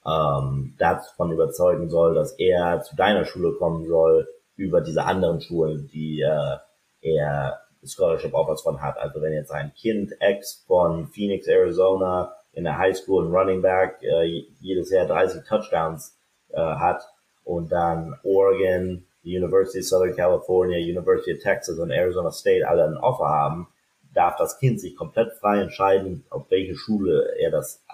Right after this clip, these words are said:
das Angebot annimmt. Ähm, und da gibt's dann halt viele Takten und taktischen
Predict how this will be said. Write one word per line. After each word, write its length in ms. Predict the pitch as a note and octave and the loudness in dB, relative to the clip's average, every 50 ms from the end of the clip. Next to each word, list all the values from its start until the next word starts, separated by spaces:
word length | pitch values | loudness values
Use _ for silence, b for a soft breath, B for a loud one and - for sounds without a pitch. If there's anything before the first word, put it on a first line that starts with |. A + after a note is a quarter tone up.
| - D2+ | -8 -6
das 140 | D2+ D2 C#2+ | -4 -4 -4
Angebot 420 | - F#2+ F#2 F#2 F#2 E2+ E2+ E2 | -4 -2 -2 -2 -2 -2 -4 -6
annimmt. 440 | - G2 G#2 G2+ F#2 E2+ D#2 D#2 D2+ - _ _ _ _ _ _ _ _ - | -4 -4 -2 -2 -2 -2 -2 -4 -6 -10 _ _ _ _ _ _ _ _ -4
Ähm, 280 | C#2+ C#2+ D2 C#2+ D2 D2 | -2 0 0 0 0 -2
und 120 | D#2+ D2 | -2 -2
da 180 | D2+ D#2+ E2+ E2+ | 0 0 0 0
gibt's 220 | D#2 D#2+ C#2 - | -2 -6 -6 -6
dann 160 | E2 D#2 C2+ | -6 -6 -4
halt 220 | D2 D#2+ D#2 D2+ - _ _ - F#2+ G2+ G2+ - - C#3+ | -4 -4 -4 -6 -8 _ _ -12 -8 -8 -8 -8 -12 -16
viele 420 | - - G#2+ G#2 G2 F#2 E2+ - - | -12 -4 -2 0 0 0 -2 -4 -4
Takten 640 | - G2+ - - - - - F#2+ F2+ F2+ F2+ F2 E2 | -2 -2 -2 -2 -4 -10 -12 -10 -8 -8 -6 -6 -6
und 420 | D2+ D#2 D#2+ D#2+ D2+ - - C#2+ | -4 -4 -4 -4 -6 -8 -8 -8
taktischen 920 | F#2+ F#2+ F2 - - - - - _ - D2 - - F2+ E2+ E2 E2 - | -8 -8 -8 -10 -14 -20 -20 -20 _ -20 -20 -16 -14 -12 -12 -12 -12 -16